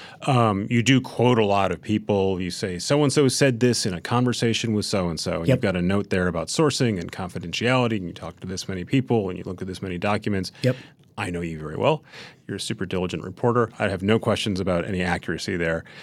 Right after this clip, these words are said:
Speaker 1: There's a bunch of times where you're recounting a telephone call that one person made to another person. Like, well, there's a maximum of two sources here.
Speaker 2: <laughs>
Speaker 1: It's one or both of these people.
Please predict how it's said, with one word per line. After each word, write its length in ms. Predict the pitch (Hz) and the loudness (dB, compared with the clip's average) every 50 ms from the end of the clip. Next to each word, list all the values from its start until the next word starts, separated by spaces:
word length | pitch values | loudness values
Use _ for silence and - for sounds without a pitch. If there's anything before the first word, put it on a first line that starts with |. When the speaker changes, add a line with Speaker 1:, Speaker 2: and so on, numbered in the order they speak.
| - - - | -20 -8 -2
Speaker 1:
There's 180 | - 123 110 | 0 0 2
a 60 | 101 92 | 0 2
bunch 260 | - 135 190 - - | 4 4 4 4 2
of 60 | - | 0
times 300 | 117 104 95 95 95 90 | 2 2 2 2 0 2
where 180 | 98 98 92 92 | 2 4 4 4
you're 160 | 92 95 95 | 4 2 2
recounting 640 | 95 92 87 - - 131 131 127 - 120 113 104 95 | 0 0 -2 -2 0 0 2 2 2 2 2 2 2
a 200 | 92 87 82 - - _ _ _ _ _ | 2 2 0 -2 -6 _ _ _ _ _
telephone 520 | - - 131 120 117 95 - 87 80 78 78 | -4 0 2 4 2 2 0 -2 -6 -6 -6
call 280 | - - 65 58 71 | -6 -6 -6 -6 -8
that 160 | 80 82 69 82 | -10 -10 -6 0
one 200 | 98 113 135 131 | 2 2 4 4
person 340 | 135 147 143 131 - 135 | 4 2 2 2 4 4
made 160 | 120 120 120 117 | 4 4 2 2
to 100 | 113 107 | 2 2
another 240 | 95 95 101 95 85 | 4 4 4 2 0
person. 420 | - - - - - - 101 98 | -2 -6 -10 -10 -10 -10 -10 -10
Like, 140 | 92 85 85 - - | -10 -10 -12 -8 -6
well, 180 | 98 98 92 90 - _ _ | -4 -4 -4 -6 -12 _ _
there's 120 | - 101 95 | -10 -8 -6
a 40 | 90 | -4
maximum 600 | 87 90 92 104 107 - - - 98 87 85 82 | 0 2 2 2 2 0 -2 -2 -2 -2 -2 -2
of 100 | 80 - | -4 -4
two 180 | - 107 92 | -2 -2 0
sources 480 | 82 - 98 85 85 - - - - - | 2 2 2 2 2 0 -4 -8 -8 0
here. 960 | - 156 127 - 110 - 202 208 170 - - - 202 - - - - 190 156 - | 4 4 4 4 2 4 4 4 4 4 4 2 2 2 2 0 0 0 0 0
Speaker 2:
<laughs> 120 | - _ _ _ _ _ _ _ | -4 _ _ _ _ _ _ _
Speaker 1:
It's 300 | - 127 - - - - | -8 -8 -8 -8 -10 -10
one 380 | - 104 95 95 98 107 107 104 | -6 -2 2 4 4 6 6 4
or 100 | 98 87 | 4 2
both 300 | 87 104 104 104 90 95 | 4 4 2 2 2 -2
of 140 | 90 82 | -6 -4
these 180 | 80 82 78 - | -2 -2 -2 0
people. 340 | - 104 90 - - - | 2 2 2 2 2 2